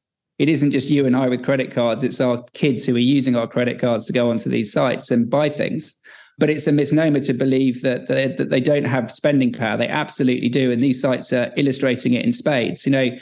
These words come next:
you've got multiple channels in the disaggregated social space, which have got over a hundred million people following them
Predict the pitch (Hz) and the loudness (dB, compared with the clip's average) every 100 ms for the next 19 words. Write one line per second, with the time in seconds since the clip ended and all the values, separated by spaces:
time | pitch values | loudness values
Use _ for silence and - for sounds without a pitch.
0 | - - - 165 170 165 156 175 180 143 | -18 -10 0 2 2 0 2 2 0 0
1 | 151 - 147 139 135 123 135 131 135 131 | -2 0 0 2 0 0 2 2 2 2
2 | 131 127 - 135 127 135 131 131 127 123 | 2 0 0 -2 0 0 0 0 0 0
3 | 120 123 120 139 143 - 127 123 131 120 | 0 -2 -2 0 0 0 -2 0 0 0
4 | 120 131 135 - 131 156 151 139 135 127 | 0 0 -2 0 0 2 2 2 0 2
5 | 139 131 127 135 131 127 131 127 113 143 | 0 2 2 2 2 2 0 -2 -2 0
6 | 135 113 107 - | 0 0 -2 -4